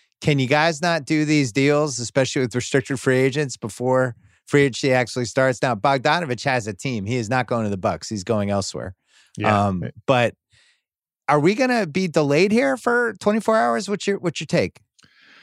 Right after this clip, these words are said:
Speaker 2: Um, you know, I think we're gonna get some type of delay with Bogdanovich, and like you said, it won't be the Bucks.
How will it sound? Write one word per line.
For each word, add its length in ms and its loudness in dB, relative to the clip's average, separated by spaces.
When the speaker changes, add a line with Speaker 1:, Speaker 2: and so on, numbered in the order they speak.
Speaker 2:
Um, 600 4
you 120 6
know, 220 4
I 140 4
think 220 0
we're 160 4
gonna 240 4
get 140 2
some 160 -4
type 220 0
of 60 -8
delay 280 2
with 140 0
Bogdanovich, 680 0
and 80 -2
like 180 0
you 80 -2
said, 220 0
it 80 -2
won't 180 -2
be 100 0
the 100 -2
Bucks. 580 -2